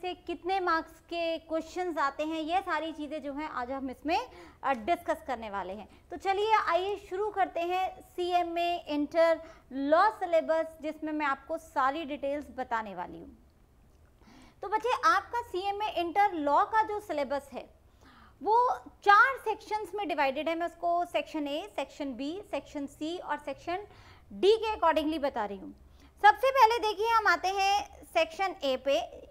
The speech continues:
यानी कि commercial knowledge, जिसमें कि पांच chapters हैं। आपका contract act, sale of goods act,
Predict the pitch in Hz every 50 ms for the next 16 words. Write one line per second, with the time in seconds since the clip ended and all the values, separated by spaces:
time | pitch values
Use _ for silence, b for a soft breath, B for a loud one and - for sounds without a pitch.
0 | - - 220 339 330 349 - 359 381 392 381 - - 392 359 339 359 359 349 -
1 | - 370 330 294 247 208 - - - - - - - - B B B B B B
2 | B B - 403 415 415 - 466 494 494 494 480 539 539 523 - - 359 392 480
3 | - - - 403 294 285 - - 320 320 285 302 330 349 392 - - 294 311 302
4 | - - 339 339 330 - 302 285 277 269 262 277 269 254 269 - - - 311 359
5 | 427 - - - - _ - - - - - - - - 330 311 311 320 320 311
6 | 285 233 269 277 269 226 214 - 320 - - - - -